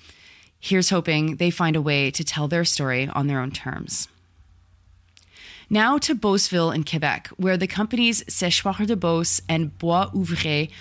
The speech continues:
are facing eight criminal negligence charges related to an explosion that killed three workers.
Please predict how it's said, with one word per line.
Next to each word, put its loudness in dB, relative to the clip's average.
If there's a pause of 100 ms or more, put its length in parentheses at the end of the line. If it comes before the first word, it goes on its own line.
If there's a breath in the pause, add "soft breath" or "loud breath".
(200 loud breath)
are 0
facing 0 (100)
eight 0
criminal -2
negligence -2
charges -2
related -2
to -4
an -2
explosion -2
that -2
killed -6
three -2
workers. -2